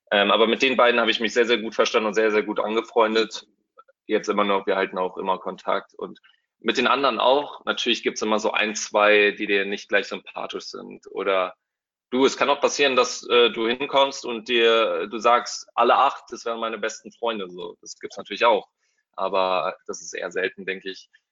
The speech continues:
Also mit den beiden habe ich mich sehr, sehr gut verstanden, mit den anderen auch. Also, äh, ich fand die anderen auch nett, nur, äh, einen oder zwei findest du manchmal einfach nicht so direkt irgendwie sympathisch oder die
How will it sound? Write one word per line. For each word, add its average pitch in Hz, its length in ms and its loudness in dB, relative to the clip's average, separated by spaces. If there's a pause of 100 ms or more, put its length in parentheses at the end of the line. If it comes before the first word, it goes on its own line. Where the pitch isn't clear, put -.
(140)
Also 95 260 -6
mit 98 180 -6
den 120 160 2
beiden 113 220 4
habe 107 100 4
ich 104 100 -6
mich 101 140 -8
sehr, 104 120 -4
sehr 104 140 2
gut 107 140 -12
verstanden, 104 460 -4
mit 92 100 -14
den 101 120 -10
anderen 104 280 0
auch. 104 480 4
Also, 98 220 -16 (480)
äh, - 340 -20
ich - 80 -18
fand 92 140 -10
die 90 60 0
anderen 95 220 0
auch 107 180 2
nett, 98 280 0
nur, 95 380 2 (560)
äh, 92 60 -12
einen 95 1080 -2
oder 92 220 0
zwei 98 320 0
findest 101 320 -10
du 104 40 -8
manchmal 98 320 -2
einfach 95 340 -6 (140)
nicht 104 200 -8
so 101 100 -4
direkt 107 600 -2
irgendwie 101 160 -8
sympathisch 92 680 -2
oder 95 140 -6
die 90 180 -12